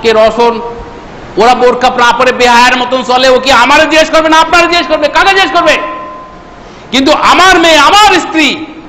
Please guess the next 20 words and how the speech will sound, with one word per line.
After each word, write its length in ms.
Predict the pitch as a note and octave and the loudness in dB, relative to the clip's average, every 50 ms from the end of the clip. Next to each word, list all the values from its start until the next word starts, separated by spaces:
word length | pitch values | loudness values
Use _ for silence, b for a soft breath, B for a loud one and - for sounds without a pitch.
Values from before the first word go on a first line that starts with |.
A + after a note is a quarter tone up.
| - - - - - - - - - - - - - - | -20 -20 -20 -20 -20 -20 -20 -20 -20 -20 -20 -20 -12 -6
আমার 500 | - D#3+ G3 A3+ B3+ C4 C4 C4+ C4 B3+ | -2 -2 0 2 2 4 4 2 2 0
মেয়ে, 420 | G#3 G#3+ A3+ B3 B3+ C4 C4 C4 B3+ | -4 -4 -2 0 0 2 2 0 0
সন্তান, 680 | - C4 A#3 B3 B3+ B3 - B3+ A#3+ A#3+ A#3 A3 A#3+ | -2 -2 -2 -2 -2 -2 -2 0 0 0 0 -2 -6
স্ত্রীরা 320 | A#3 - - B3+ B3 B3 A3+ | -6 -6 -8 -4 -2 -2 -2
যদি 180 | A#3 A#3 B3 | -2 -2 -4
বিপর্দায় 500 | G#3 A#3 A#3 A#3 B3 B3 - G#3+ A3+ A3 | -2 -2 -2 0 0 0 0 2 0 0
চলে, 220 | G#3 A3 G#3+ A3+ A3+ | 0 0 0 0 0
এটা 140 | A3 A3+ | 0 -2
কি 160 | A3 A3+ A3+ G#3+ | -4 -2 -2 -2
আমাদের 300 | G3+ G#3 G#3+ G#3 A3+ G#3+ | 0 -2 -2 -2 -2 -4
জিজ্ঞেস 220 | G#3 A#3 A3 A3 | -2 -4 -4 -4
করবে 200 | - A#3+ A#3 A#3+ | -4 -4 -4 -2
না? 100 | C4 D#4 D#4 - - - - - - - - - - - | -4 -4 -6 -6 -14 -16 -16 -18 -18 -18 -20 -16 -4 -2
কাকে 120 | G3+ A#3 | -2 0
জিজ্ঞেস 200 | B3+ B3+ B3 - | 0 -2 -2 -2
করবে? 220 | B3 G3+ E3 C3+ A2+ - - - - - - - - - - - - - - - - - - - - - - - - - - - - - - - - - - - - - - - - - - - - - - - - - - - - - | -2 -4 -4 -4 -10 -12 -14 -16 -16 -16 -16 -16 -16 -18 -16 -16 -16 -16 -16 -16 -16 -16 -14 -14 -14 -14 -14 -14 -12 -12 -12 -12 -12 -12 -12 -12 -10 -10 -10 -10 -10 -10 -10 -10 -10 -8 -8 -8 -8 -6 -6 -6 -6 -4 -4 -2 0 0
আজকে 180 | B3 C4 D#4 | 0 2 2
অবশ্যই 420 | D4+ D#4 F4 F4 F4 - E4+ F4+ D#4+ | 2 4 2 2 2 2 0 0 2
জিজ্ঞাসা 340 | E4 E4+ D#4+ E4 D#4 E4 | 0 0 0 0 0 0
করবে। 480 | D#4+ D#4+ D#4+ D4 D4 C4+ G#3 D3+ - - | 2 2 0 2 2 0 0 -2 -6 -14